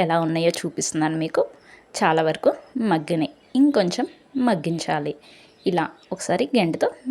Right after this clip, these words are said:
మధ్యలో కలితిప్పేసుకుంటే మంచిది. మళ్ళీ మూత పెట్టి మగ్గించండి. ఈలోపు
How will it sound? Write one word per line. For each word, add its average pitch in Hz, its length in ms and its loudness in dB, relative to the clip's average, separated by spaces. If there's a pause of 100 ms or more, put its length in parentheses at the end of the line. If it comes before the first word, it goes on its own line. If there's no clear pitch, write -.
మధ్యలో 175 280 0 (100)
కలితిప్పేసుకుంటే 170 800 -2 (360)
మంచిది. 156 420 -2 (260)
మళ్ళీ 220 260 6
మూత 202 240 4
పెట్టి - 220 2 (260)
మగ్గించండి. 165 580 0 (260)
ఈలోపు 254 260 6